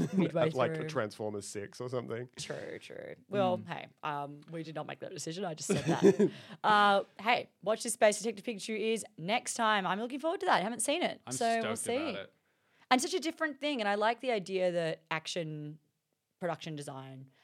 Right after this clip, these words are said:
Speaker 2: and action movies have evolved in certain ways and, like, what's trending,
Speaker 3: I think
Speaker 2: hashtag
Speaker 1: Mm.
Speaker 3: it's also
Speaker 2: action film.
Speaker 3: it's also interesting as our first big. No, it's not. It's a, it's a sequel to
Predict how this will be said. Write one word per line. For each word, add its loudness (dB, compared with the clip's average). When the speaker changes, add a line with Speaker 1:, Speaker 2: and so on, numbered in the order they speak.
Speaker 2:
and -2
action -6
movies -6
have -6
evolved -8
in -10
certain -6
ways -12
and, -12
like, -8
what's -8
trending, -4
Speaker 3:
I -4
think -2
Speaker 2:
hashtag -4
Speaker 1:
Mm. -6
Speaker 3:
it's -2
also -2
Speaker 2:
action -10
film. -8
Speaker 3:
it's -10
also 0
interesting -4
as -6
our -6
first -12
big. -12
No, -4
it's -10
not. -4
It's -10
a, -2
it's -8
a -2
sequel -10
to -8